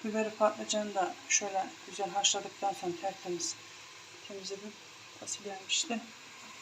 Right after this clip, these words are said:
Yapraklar da bir taraf. Ay. Allah'tan benim bu taraf sıcak görünüyor öğleden sonra.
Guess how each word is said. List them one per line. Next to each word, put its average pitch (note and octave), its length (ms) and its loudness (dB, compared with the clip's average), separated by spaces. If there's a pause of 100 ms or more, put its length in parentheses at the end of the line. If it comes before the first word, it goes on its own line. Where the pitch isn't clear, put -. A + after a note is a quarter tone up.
(800)
Yapraklar G3 500 4
da F#3+ 100 2
bir - 60 -10
taraf. G3 240 4
Ay. G3 300 6 (1400)
Allah'tan G3 480 8
benim G#3 240 8
bu G#3+ 120 6
taraf G3+ 340 8
sıcak G3+ 360 8
görünüyor A3 440 12
öğleden G#3+ 220 12
sonra. G3 340 6